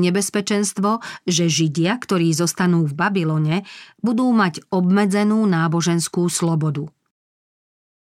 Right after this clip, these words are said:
Prostredníctvom Zachariáša a na základe vlastných skúseností z čias kráľovnej Ester a Mordochaja boli Izraelci žijúci v Médsko-Perskej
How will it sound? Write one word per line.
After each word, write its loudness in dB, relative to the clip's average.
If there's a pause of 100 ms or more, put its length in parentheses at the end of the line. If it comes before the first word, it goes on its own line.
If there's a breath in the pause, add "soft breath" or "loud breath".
(100)
Prostredníctvom 0
Zachariáša 0 (360)
a 2
na 2
základe 0
vlastných 0
skúseností 0
z -10
čias -2
kráľovnej 0
Ester -2
a 0
Mordochaja 0 (800 loud breath)
boli 2
Izraelci 0
žijúci 0
v -2
Médsko-Perskej -2